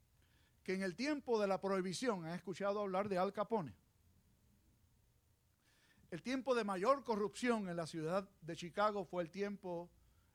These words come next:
en el que Al Capone tenía el control prácticamente de la ciudad entera. No solamente por su negocio prohibido, sino porque con su poder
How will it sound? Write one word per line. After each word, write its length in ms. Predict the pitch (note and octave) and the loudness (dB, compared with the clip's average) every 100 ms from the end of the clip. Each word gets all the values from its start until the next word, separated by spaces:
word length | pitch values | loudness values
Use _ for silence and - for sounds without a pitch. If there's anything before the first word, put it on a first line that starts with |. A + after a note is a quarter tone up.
| _ | _
en 180 | E3 D#3+ | -8 -4
el 120 | D#3 | -4
que 140 | D#3+ | 0
Al 160 | E3 G#3 | 2 2
Capone 380 | A#3 G3 F#3 G3+ | 0 -4 -6 -4
tenía 340 | F#3+ E3+ F#3 | -6 -4 -4
el 100 | F#3+ | -4
control 680 | E3+ E3+ D3+ G3+ G#3 F3 G3 - _ _ _ _ _ - | -4 -6 -2 2 2 2 -2 -10 _ _ _ _ _ 0
prácticamente 800 | G#3+ A#3+ A#3 F#3+ F#3 G3+ A#3+ G#3 | 2 2 0 -4 -2 -2 -4 -4
de 120 | F3+ | -2
la 100 | E3+ | -4
ciudad 460 | D#3 E3 D3+ G#3+ A#3 | -4 -6 -4 -4 -6
entera. 440 | C#3 A2 A2 F2 E2+ _ _ _ _ _ _ _ _ _ _ - _ _ | -12 -12 -18 -20 -20 _ _ _ _ _ _ _ _ _ _ -20 _ _
No 100 | - | -6
solamente 540 | F#3 B3 A3 A#3+ B3+ B3 | 2 4 4 0 0 -2
por 180 | G3+ F3 | -2 -6
su 140 | G3 | -6
negocio 560 | F#3 E3+ B3 - G3+ G3 | -4 2 2 2 -4 -2
prohibido, 580 | F3+ F3 A#3 F3 F3 B3 _ _ - _ - | -4 -2 -2 -2 -6 -8 _ _ -20 _ -14
sino 380 | - F3 A3 | -6 0 0
porque 400 | A#3+ A3+ - F3+ | 2 -2 -2 -10
con 180 | - E3+ | -6 -8
su 180 | D#3 F#3+ | -6 -4
poder 480 | E3+ E3 G3+ C4 | -2 0 2 0